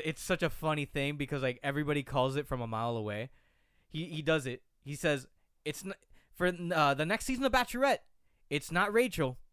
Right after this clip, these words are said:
it's not Gabby." You hear somebody in the side of the audience being like, "Holy shit, it's both!" <laughs> And he's like,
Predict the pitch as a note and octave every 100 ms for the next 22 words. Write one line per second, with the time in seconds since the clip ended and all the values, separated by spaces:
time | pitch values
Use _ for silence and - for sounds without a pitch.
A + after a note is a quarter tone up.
0 | _ _ _ _ _ _ _ - C#3 -
1 | F#3 A3 F3 A3 A3+ C3 A#2+ _ _ _
2 | _ D#3+ E3 G3 F#3+ F#3+ G3 G#3 D#3 D3
3 | - D3+ C#3+ D3+ C#3 C#3+ A#2+ D#3+ D3+ B2+
4 | C#3 C#3 A#2+ G#2+ - _ _ _ _ _
5 | _ _ _ _ - - _ _ _ -
6 | _ _ _ _ G4+ A#4 A4 D#4+ - A4+
7 | G4+ F4 - A4+ A4 - _ - - -
8 | - - C#4+ - D#4+ E4 D#4 D4+